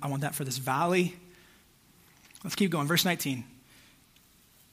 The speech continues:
"Grant to Solomon, my son, a whole heart that he may keep your commandments, your testimonies, and your statutes, performing all, and that he may build the palace for which I have made provision." Verse twenty.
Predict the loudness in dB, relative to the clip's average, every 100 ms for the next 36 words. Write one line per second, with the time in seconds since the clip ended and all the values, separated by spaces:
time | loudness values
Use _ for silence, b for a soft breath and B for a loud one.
0 | _ -8 B B -6 0 2 2 4 8
1 | 10 8 8 2 0 0 0 2 2 2
2 | 0 0 -4 -4 0 2 2 4 4 2
3 | -4 -4 -2 0 0 0 -2 0 -2 -2
4 | -4 -2 -2 -2 -2 -2 -4 -6 -2 -2
5 | 0 -2 -2 -4 -6 -6 -4 -2 -2 -4
6 | -6 -8 -6 -6 B B -6 0 2 2
7 | 2 2 0 -2 -10 -20 B B B 0
8 | 4 6 4 4 2 4 2 0 -2 -2
9 | 0 0 -2 -4 -4 -4 -4 -4 -4 -6
10 | -8 -10 -8 -8 -8 -10 -8 -8 -2 -2
11 | -2